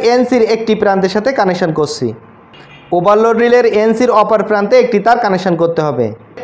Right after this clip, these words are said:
ওভারলোড রিলের এনসির অপর প্রান্ত হতে তারটি স্টাফ সুইচের এই দুইটা প্রান্তের যে কোনো একটি প্রান্তে কানেকশন করতে হবে। আমি একটি প্রান্তে কানেকশন করছি। এই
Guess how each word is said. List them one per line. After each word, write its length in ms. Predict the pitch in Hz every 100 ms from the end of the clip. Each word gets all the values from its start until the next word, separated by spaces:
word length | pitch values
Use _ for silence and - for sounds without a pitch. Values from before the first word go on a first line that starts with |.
| 208
ওভারলোড 400 | 202 226 233 233
রিলের 220 | 226 240 226 208
এনসির 300 | 220 220 247 208
অপর 200 | 202 208 196
প্রান্ত 240 | 196 202 208
হতে 140 | 226 233 233
তারটি 380 | 196 196 - 285 302 - - - - - - - 233
স্টাফ 240 | 233 247 240
সুইচের 380 | 240 226 226 285 269 - - - 240
এই 80 | 240 185
দুইটা 280 | 254 269 247 233
প্রান্তের 340 | 226 220 247 240 208
যে 60 | 262
কোনো 120 | 254 226
একটি 160 | 220 220
প্রান্তে 240 | 214 202 254 240
কানেকশন 300 | 196 190 180 170
করতে 200 | 170 156
হবে। 180 | 147 127 113 - - - - - - 180
আমি 140 | 196 196
একটি 200 | 196 196 196
প্রান্তে 260 | 196 190 233 214
কানেকশন 300 | 190 190 170 165
করছি। 320 | 160 - 131 117 - - - - - - - - - - - - - - - - - - - - - - - - - - - - - - - - - -
এই 80 | 208